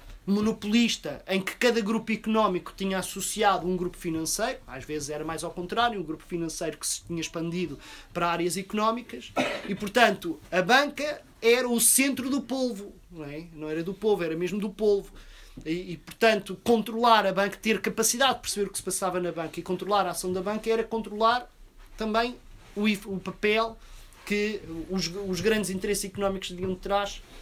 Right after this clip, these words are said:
podiam ter. Mas há um terceiro motivo que é, eh,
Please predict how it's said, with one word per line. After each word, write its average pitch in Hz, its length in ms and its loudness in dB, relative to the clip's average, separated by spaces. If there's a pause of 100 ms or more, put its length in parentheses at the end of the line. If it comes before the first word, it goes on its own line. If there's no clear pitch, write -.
(140)
podiam 185 300 0
ter. 120 340 -12 (760)
Mas 226 160 4
há 302 100 8
um 285 60 4
terceiro 240 540 4
motivo 220 480 0
que 220 120 -4
é, 208 260 -2
eh, 170 560 -8